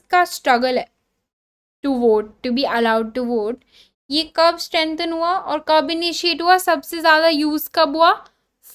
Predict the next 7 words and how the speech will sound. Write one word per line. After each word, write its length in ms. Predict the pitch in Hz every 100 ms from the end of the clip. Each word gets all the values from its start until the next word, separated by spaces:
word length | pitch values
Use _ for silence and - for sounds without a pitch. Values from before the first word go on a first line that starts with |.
| _
फर्स्ट 500 | 330 330 330 320 -
वर्ल्ड 300 | 277 277 262
वॉर 260 | 254 240 233
की 180 | 233 226
ड्यूरिंग। 420 | 220 185 175 208 _ _ _ _ _
उस 280 | 302 311 -
टाइम 300 | 320 311